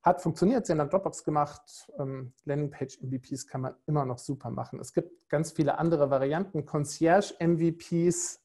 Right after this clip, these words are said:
ähm, sind auch ein Klassiker. Da macht man irgendeinen Arbeitsschritt eben noch nicht automatisiert, sondern noch händisch.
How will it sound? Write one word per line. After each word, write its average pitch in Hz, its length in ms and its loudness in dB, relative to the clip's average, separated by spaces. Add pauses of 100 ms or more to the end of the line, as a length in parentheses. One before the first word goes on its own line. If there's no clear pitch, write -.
ähm, 147 460 4 (1120)
sind - 260 0
auch 180 260 8
ein 165 180 4
Klassiker. 160 680 6
Da 147 100 6
macht 151 300 0
man 151 160 0
irgendeinen 165 480 4
Arbeitsschritt 156 720 0
eben 139 240 -4
noch 135 160 -6
nicht 185 200 0
automatisiert, 156 720 2
sondern 135 240 0
noch 127 180 0
händisch. 180 640 4